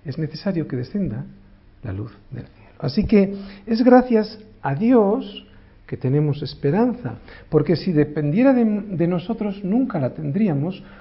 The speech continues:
porque como hemos dicho antes, no hay quien entienda, no hay quien busque a Dios, a no ser que descienda una luz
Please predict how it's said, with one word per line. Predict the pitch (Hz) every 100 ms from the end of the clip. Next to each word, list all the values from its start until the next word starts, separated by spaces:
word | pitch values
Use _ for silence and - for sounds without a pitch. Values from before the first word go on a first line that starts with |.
| -
porque | 120 131
como | 135 160
hemos | 202 226
dicho | 220 220 -
antes, | 220 220 208 208 208 - - - -
no | 165 208 202
hay | 233
quien | - 240
entienda, | 214 196 269 294 233 117 90 - - - - - - - - -
no | 156 185
hay | 254
quien | - 170
busque | 214 - 208
a | 190
Dios, | 208 202 196 - - - - -
a | -
no | 156 240
ser | - 247 208 202 - - - - _ - -
que |
descienda | 127 131 196 202 151 143
una | 139
luz | 127 165